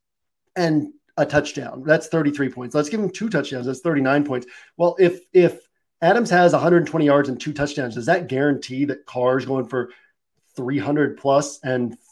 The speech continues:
three or more touchdowns? No. Like, he could still have two eighty and two touchdowns, and Adam ends up being this monster play and Carr doesn't. Like, I wouldn't play that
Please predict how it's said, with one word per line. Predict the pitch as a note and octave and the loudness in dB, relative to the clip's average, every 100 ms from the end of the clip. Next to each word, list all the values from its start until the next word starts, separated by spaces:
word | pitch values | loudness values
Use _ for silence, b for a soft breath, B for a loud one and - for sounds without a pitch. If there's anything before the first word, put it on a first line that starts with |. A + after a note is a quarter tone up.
| - | -10
three | C3 C#3 | -4 0
or | B2 | 0
more | A#2 C#3 | 0 -2
touchdowns? | F3 G3 A#3 A#3 A3+ | -2 -6 -6 -6 -6
No. | A#2+ A#2+ B2 G#3 A3+ F#3+ - | -6 -6 -4 -4 -6 -6 0
Like, | D3+ D3+ b b b _ | 0 0 b b b _
he | B3+ | -8
could | C4+ - | -6 -2
still | - A3 | 2 2
have | C#3 G3+ F3 D#3 - b _ _ - | 4 6 6 4 -4 b _ _ -14
two | - G3 F#3 | -4 0 0
eighty | D#3+ E3+ E3+ C#3+ B2 - _ | 0 2 2 2 -2 -8 _
and | C#3 C3+ | -8 -8
two | - D#3+ | -6 -2
touchdowns, | D#3 D#3+ D3+ C3 B2 A#2+ A2+ b b _ - | -2 0 0 0 0 -4 -8 b b _ -2
and | C#3 C3+ - | 0 0 2
Adam | C#3+ D3+ D3 | 4 6 6
ends | C#3 | 4
up | C#3 C#3 | 0 0
being | C#3+ C#3 | 2 2
this | B2+ B2+ | 0 0
monster | C3 C3+ C3+ | 2 2 -2
play | B2+ C3 C3 | -2 2 4
and | B2 A#2 | 2 -4
Carr | - C3+ B2 | -4 0 0
doesn't. | A2+ C3 A#2+ - | 2 0 0 -2
Like, | C#3+ | 4
I | D3 | 6
wouldn't | F3 G#3 F3+ | 6 4 2
play | F3 F3 | 2 6
that | D#3+ D3 | 6 4